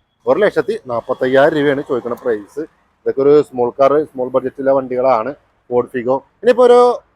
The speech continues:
അൾട്ടോ വന്ന് കിടപ്പുണ്ട്. അപ്പൊ നമുക്ക് just ഇപ്പൊ വന്നേ ഉള്ളൂ. അപ്പൊ അതിന്റെ ഡീറ്റെയിൽ കാര്യങ്ങളൊന്നും ആയിട്ടില്ല. അപ്പൊ താല്പര്യം ഉണ്ടെങ്കിൽ നേരെ ഷോപ്പുമായിട്ട് ബന്ധപ്പെട്ട് ചോദിക്കാട്ടോ. പെരുമ്പാവൂർ രജിസ്ട്രേഷൻ ആയിട്ടുള്ള അൾട്ടോ ആണ്. അപ്പൊ അത്യാവശ്യം നല്ല ക്വാളിറ്റി ഉള്ള അൾട്ടോ തന്നെയാണ് ട്ടോ.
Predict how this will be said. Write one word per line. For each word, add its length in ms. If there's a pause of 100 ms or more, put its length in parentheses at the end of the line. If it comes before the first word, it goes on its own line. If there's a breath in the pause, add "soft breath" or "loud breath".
(200)
അൾട്ടോ 320
വന്ന് 220
കിടപ്പുണ്ട്. 420
അപ്പൊ 560
നമുക്ക് 160
just 260
ഇപ്പൊ 220
വന്നേ 240
ഉള്ളൂ. 140
അപ്പൊ 140
അതിന്റെ 160
ഡീറ്റെയിൽ 340
കാര്യങ്ങളൊന്നും 420
ആയിട്ടില്ല. 260
അപ്പൊ 140
താല്പര്യം 420
ഉണ്ടെങ്കിൽ 280
നേരെ 300 (380)
ഷോപ്പുമായിട്ട് 400
ബന്ധപ്പെട്ട് 440
ചോദിക്കാട്ടോ. 500 (360)
പെരുമ്പാവൂർ 380
രജിസ്ട്രേഷൻ 340
ആയിട്ടുള്ള 240
അൾട്ടോ 440
ആണ്. 100
അപ്പൊ 540
അത്യാവശ്യം 320
നല്ല 120
ക്വാളിറ്റി 360
ഉള്ള 120
അൾട്ടോ 260
തന്നെയാണ് 240
ട്ടോ. 180